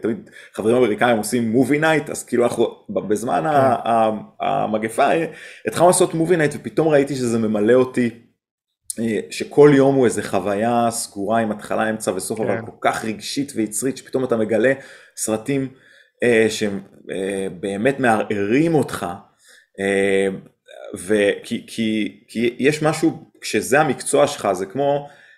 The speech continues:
Speaker 1: שכשהתחלנו לעבוד בעיתונות, זה פתאום הרס את הכיף של לקרוא עיתונים, כי תמיד או
Speaker 2: כן.
Speaker 1: שקינאת ב-,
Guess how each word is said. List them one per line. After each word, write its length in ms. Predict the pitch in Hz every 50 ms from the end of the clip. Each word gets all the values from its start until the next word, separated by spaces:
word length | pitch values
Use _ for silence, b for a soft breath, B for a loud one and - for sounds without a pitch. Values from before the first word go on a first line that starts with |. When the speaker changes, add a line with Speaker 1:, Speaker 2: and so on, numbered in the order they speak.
| B -
Speaker 1:
שכשהתחלנו 680 | - - 104 104 104 - - - 110 110 - 135 139 135
לעבוד 300 | 127 113 131 135 123 123
בעיתונות, 520 | 131 123 - 110 104 113 139 147 143 147
זה 120 | - -
פתאום 220 | - - - 139 135
הרס 300 | 104 95 113 123 - -
את 80 | -
הכיף 240 | - - - 113 113
של 160 | - - 113
לקרוא 320 | 104 101 - - 95 101 104
עיתונים, 440 | 107 104 101 95 101 110 110 107 107
כי 200 | - 98 92 87
תמיד 300 | - - 107 127 120 -
או 100 | 120 120
Speaker 2:
כן. 60 | 117
Speaker 1:
שקינאת 540 | 110 107 110 131 117 110 110 113 110 - 117
ב-, 460 | 107 107 107 107 98 98 104 101